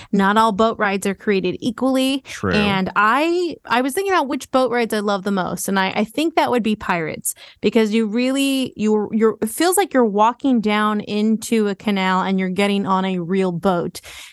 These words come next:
Speaker 1: Now, this is controversial, but other of the boats, they, they're very plastic, they're very hard, they kind of lack,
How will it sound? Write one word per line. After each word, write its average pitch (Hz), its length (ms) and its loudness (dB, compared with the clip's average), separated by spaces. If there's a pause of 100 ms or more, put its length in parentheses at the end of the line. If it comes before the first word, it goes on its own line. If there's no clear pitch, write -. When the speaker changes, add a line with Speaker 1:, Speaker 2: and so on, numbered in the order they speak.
Speaker 1:
Now, 190 500 0
this 214 280 0
is 262 100 0
controversial, 392 960 0 (240)
but 233 160 2
other 294 400 2
of 262 200 -2
the 277 80 -2
boats, 262 580 -2 (160)
they, 220 220 2
they're 214 200 0
very 220 220 2
plastic, 214 680 -2
they're 202 80 -2
very 180 220 0
hard, 208 360 0
they 190 100 -2
kind 208 220 -2
of 175 100 -6
lack, 185 500 0